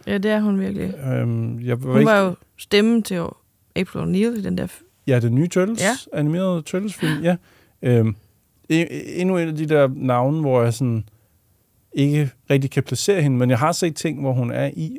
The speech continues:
Speaker 2: Altså,
Speaker 1: Mm.
Speaker 2: vi begge to kender jo også godt den T V-serie, der hedder The Bear, den der, øh, kokke-, T V-serie. Sådan, så vi, hun, hun har et eller andet sted været der, men jeg tror bare ikke rigtig helt, vi sådan har, har opfanget endnu,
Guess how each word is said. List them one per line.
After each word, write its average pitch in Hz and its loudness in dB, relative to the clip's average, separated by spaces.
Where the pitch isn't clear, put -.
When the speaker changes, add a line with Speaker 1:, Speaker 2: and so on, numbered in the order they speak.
Speaker 2:
Altså, - 4
Speaker 1:
Mm. - 0
Speaker 2:
vi 139 4
begge 147 0
to 143 0
kender 143 2
jo 131 6
også 123 2
godt 131 0
den 131 -2
T - -6
V-serie, 123 -2
der 117 0
hedder 117 2
The 113 0
Bear, 123 2
den 127 -2
der, 107 -2
øh, 110 -6
kokke-, 135 2
T - -10
V-serie. 117 0
Sådan, 127 0
så 131 0
vi, 131 0
hun, 139 0
hun 131 2
har 120 2
et 113 -4
eller 156 0
andet 160 2
sted 160 2
været 135 4
der, 165 2
men 120 0
jeg 120 -2
tror - -8
bare 151 2
ikke 160 -2
rigtig 165 0
helt, 147 2
vi 127 0
sådan 135 0
har, 120 0
har 123 -2
opfanget 127 0
endnu, 131 0